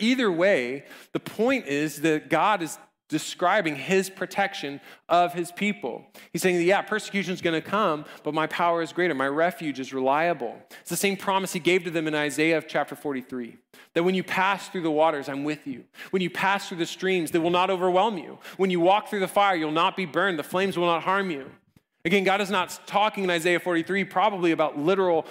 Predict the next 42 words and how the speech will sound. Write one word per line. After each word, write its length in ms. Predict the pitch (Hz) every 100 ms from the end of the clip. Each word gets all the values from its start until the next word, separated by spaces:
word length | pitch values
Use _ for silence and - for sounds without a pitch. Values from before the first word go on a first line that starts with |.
| - -
water 400 | 143 190 196 156
and 100 | 139
streams 460 | - 190 196 165
and 120 | 147
rivers 380 | 147 190 180 139
and 100 | 139
fires, 360 | - 175 185 143
but 80 | 156
he's 100 | 147
saying, 260 | 196 185 147
"I'm 420 | 175 196 160 156
with 340 | 208 277 -
you 360 | 156 131 139 165 - -
in 240 | 165 165 160
whatever 420 | 160 175 233 233
this 220 | 220 208
world 300 | 190 196 190
throws 260 | 190 185 160
at 200 | 135 -
you." 200 | 127 - _ _ - -
And 120 | 190
he's 120 | 190
fulfilling 500 | 190 175 - 226 247
that 180 | 240 220
promise 360 | - 175 175 175
in 80 | 165
Revelation 600 | 170 170 170 160 - 147
twelve. 460 | - 139 135 - _ _ - 170
And 80 | 180
so 100 | 202
the 80 |
dragon 640 | 175 147 185 226 254 185 175
became 400 | 175 196 185 185
enraged 1120 | 175 165 165 175 202 226 208 139 123 - -
in 220 | 160 165
verse 200 | 170 156
seventeen. 580 | 175 156 143 165 139 127 - -
He's 140 | 175
enraged 500 | 180 170 196 254 208
at 100 | 226
the 80 | 175
woman 400 | 170 196 208